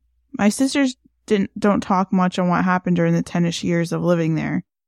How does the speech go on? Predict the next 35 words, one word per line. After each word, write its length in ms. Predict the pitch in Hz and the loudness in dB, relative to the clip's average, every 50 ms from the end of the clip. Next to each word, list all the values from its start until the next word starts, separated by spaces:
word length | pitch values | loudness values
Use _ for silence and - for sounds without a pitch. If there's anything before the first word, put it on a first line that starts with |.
| _ _ _ _ _ _ _ | _ _ _ _ _ _ _
Only 300 | - 220 233 240 240 233 | 2 4 6 6 6 6
on 100 | 220 208 | 4 4
rare 220 | 196 190 190 180 | 4 4 4 2
occasions, 760 | 180 180 - - 180 185 185 185 185 165 165 170 170 - - - - | 2 0 -2 -2 -2 0 0 0 -2 0 0 0 -2 -4 -8 -10 -6
they'd 220 | 175 175 175 170 | -4 -4 -4 -4
feel 400 | - - - 175 175 170 170 - | -6 -4 -2 0 0 0 0 -2
touched 460 | - - - 180 175 175 - - - | -4 -4 -2 -2 -2 -2 -4 -6 -6
or 100 | - 170 | -6 -6
someone 380 | 170 - 185 175 175 170 170 170 | -4 -2 0 0 2 2 2 2
whisper 320 | 170 175 - - - 175 | 0 -2 -2 -4 -4 -2
their 140 | 170 165 165 | 0 0 0
name, 300 | 165 165 160 160 160 160 | 0 0 0 0 0 0
but 140 | 160 170 190 | -2 0 2
they 120 | - 240 | 4 4
would 160 | 247 247 226 208 | 6 4 4 2
ignore 440 | 190 175 175 160 160 170 151 113 | 0 -2 -2 -2 -2 -2 -2 -4
it. 140 | 101 - - _ _ _ _ _ _ _ _ _ _ _ _ _ _ _ _ _ _ - | -6 -10 -14 _ _ _ _ _ _ _ _ _ _ _ _ _ _ _ _ _ _ -2
I 100 | 214 226 | 0 4
guess 240 | 233 269 277 - | 4 4 4 2
eventually, 840 | - 254 220 220 226 220 220 - 220 220 208 202 196 196 196 - - _ _ _ | 0 0 2 4 4 4 2 0 -2 0 0 0 0 0 -2 -4 -6 _ _ _
whatever 460 | - 208 202 202 208 214 214 233 233 | -2 0 2 2 4 2 2 2 2
was 180 | 220 214 - | 2 0 0
whispering 420 | - 196 196 - - 202 190 190 185 | -4 -6 -6 -4 -4 -2 0 2 2
their 140 | 185 185 185 | 2 2 2
name 280 | 180 175 175 175 175 | 2 2 2 0 0
or 80 | 175 175 | 0 -2
touching 440 | - - 180 180 - 190 185 185 170 | -2 -2 -4 -2 -2 0 0 2 2
them 220 | 165 165 170 170 | 2 2 2 2
got 260 | 170 180 180 175 - | 2 2 0 0 0
bored 340 | - 180 175 170 170 170 170 | -2 0 2 2 2 0 -2
because 320 | 180 180 - - 185 175 | -4 -4 -4 -2 -4 -2
as 120 | 175 170 - | -4 -6 -6
time 300 | - 208 196 208 220 233 | -4 -2 0 2 2 4
went 140 | 240 226 196 | 4 4 4
on, 340 | 175 170 170 170 170 180 | 2 2 2 2 0 -2